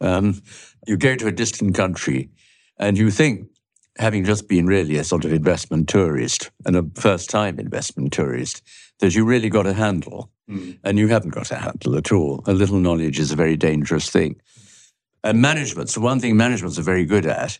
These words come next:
Speaker 1: is in selling the company's story. And so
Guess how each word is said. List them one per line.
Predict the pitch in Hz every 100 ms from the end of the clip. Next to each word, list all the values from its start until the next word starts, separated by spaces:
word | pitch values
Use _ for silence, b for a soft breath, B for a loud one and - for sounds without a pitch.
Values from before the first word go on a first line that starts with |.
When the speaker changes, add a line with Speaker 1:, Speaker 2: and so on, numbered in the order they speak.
| _
Speaker 1:
is | - 87
in | 98
selling | 87 110 92 85
the | 82
company's | 80 87 - 82 80
story. | - 98 82 67 - - _ _ _ b b
And | - 92
so | 85 120 110 104 98